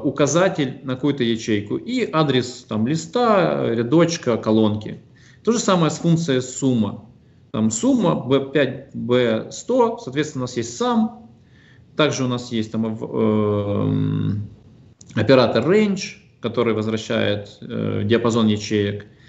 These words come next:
Вот. И вот такие вот А С Т деревья. А С Т, ну, то есть абстрактно-синтаксические деревья. Дальше. Следующий ню-, следующая часть — это сам рантайм. И сам рантайм,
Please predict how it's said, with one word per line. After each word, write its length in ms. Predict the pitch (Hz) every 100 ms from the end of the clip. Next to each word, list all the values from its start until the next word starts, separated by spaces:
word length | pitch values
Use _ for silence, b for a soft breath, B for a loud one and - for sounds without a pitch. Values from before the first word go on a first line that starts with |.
| B B B
Вот. 300 | 113 107 101
И 140 | 104 113
вот 180 | 160 165
такие 260 | 160 202
вот 180 | 156 131
А 60 | 120
С 160 | 113
Т 80 | -
деревья. 580 | 117 113 110 101 98 - - -
А 220 | - - 123
С 180 | 120
Т, 320 | - 110 - - - -
ну, 100 | 131
то 100 | 107
есть 120 | -
абстрактно-синтаксические 840 | - - 156 123 110 107 - -
деревья. 360 | 107 104 98 - - - - _ b b b b b b b b b _ _ - -
Дальше. 680 | 135 165 180 170 - 104 -
Следующий 520 | - 220 262 220 185
ню-, 360 | 175 180 180 147
следующая 500 | 185 214 196 - 160
часть — 360 | 202 233 - 156
это 560 | 165 - 139 131 - B B B B _ _ _ - _ _ _ _ _ _ _ 165
сам 300 | 160 170 170
рантайм. 600 | 131 143 143 123 104 104 - - _ _ b b _ -
И 220 | 190 175
сам 240 | - 208
рантайм, 500 | 202 190 240 277 226